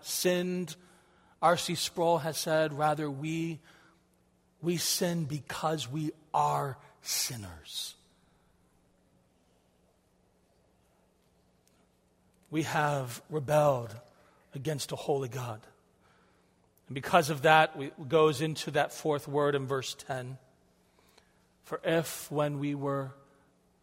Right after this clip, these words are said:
enemies," enemies. Not only are we helpless before God, not only are we godless in the eyes of God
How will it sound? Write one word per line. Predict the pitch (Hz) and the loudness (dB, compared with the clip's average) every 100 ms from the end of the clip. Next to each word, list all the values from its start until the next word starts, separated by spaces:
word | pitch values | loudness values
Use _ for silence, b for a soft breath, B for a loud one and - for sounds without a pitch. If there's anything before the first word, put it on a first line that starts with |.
| - | -8
enemies," | 143 123 104 98 - - - - _ _ _ _ _ _ _ _ _ _ _ _ _ _ _ _ _ _ _ _ _ _ - | -6 -6 -8 -12 -10 -8 -10 -14 _ _ _ _ _ _ _ _ _ _ _ _ _ _ _ _ _ _ _ _ _ _ -8
enemies. | 139 123 107 98 - - - _ _ _ _ _ _ _ - | -8 -8 -10 -14 -14 -14 -16 _ _ _ _ _ _ _ -2
Not | 190 208 | 4 4
only | 214 185 | 6 2
are | |
we | 151 135 | 2 0
helpless | - 175 156 - | 2 2 2 -4
before | 156 - 147 | -4 -6 -6
God, | 135 135 131 131 | -4 -4 -4 0
not | 170 190 | 2 2
only | 190 175 | 2 0
are | 156 | 0
we | 151 143 B B B 139 | 0 -2 B B B 2
godless | 160 180 160 151 123 - - - | 6 6 6 0 0 -2 -2 -4
in | 156 | -8
the | 156 | -4
eyes | 160 165 147 | 0 2 0
of | 135 | -6
God | 139 135 131 | -4 -6 -8